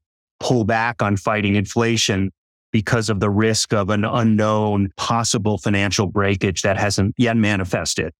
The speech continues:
That's not to say that I discount the risks. There are plenty of risks out there, but for the time being, until something changes, I think the absolute unwavering focus has to be on inflation. And of course, some tightening in financial conditions is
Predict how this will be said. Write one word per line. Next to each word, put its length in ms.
That's 180
not 140
to 80
say 180
that 80
I 100
discount 460
the 80
risks. 320
There 160
are 40
plenty 300
of 100
risks 280
out 180
there, 240
but 220
for 100
the 80
time 280
being, 260
until 240
something 400
changes, 460
I 80
think 260
the 140
absolute 480
unwavering 680
focus 460
has 240
to 80
be 380
on 200
inflation. 800
And 140
of 100
course, 400
some 480
tightening 500
in 100
financial 520
conditions 800
is 480